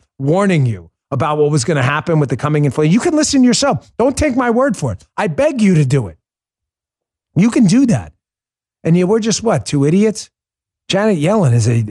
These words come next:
a learned economist, respected around the world.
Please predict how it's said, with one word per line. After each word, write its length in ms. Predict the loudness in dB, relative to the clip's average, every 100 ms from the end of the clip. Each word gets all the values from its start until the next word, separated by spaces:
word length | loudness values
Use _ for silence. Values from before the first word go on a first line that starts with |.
| -4
a 40 |
learned 560 | -4 -2 0 0 0 -2
economist, 720 | -6 -4 -2 -2 -2 -6 -20 _ _ _ -6
respected 600 | -4 -2 -4 -4 -4 -2
around 260 | -2 0 0
the 60 |
world. 360 | 0 0 -2